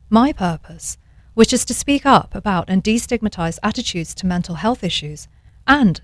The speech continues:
to speak about things like, well, finding your purpose.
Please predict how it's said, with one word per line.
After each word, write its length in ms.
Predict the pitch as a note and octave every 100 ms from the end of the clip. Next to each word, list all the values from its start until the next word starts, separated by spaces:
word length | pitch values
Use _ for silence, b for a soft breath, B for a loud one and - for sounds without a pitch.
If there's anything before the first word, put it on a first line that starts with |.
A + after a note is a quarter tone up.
| -
to 100 | G3+
speak 320 | - G#3 G3+
about 220 | F3 -
things 320 | - F3 E3
like, 340 | F#3 D#3+ A3+ -
well, 240 | - D#3 F#3 _
finding 440 | - F3+ E3+ F3
your 120 | F3+
purpose. 560 | - A#3 C4 D3+ -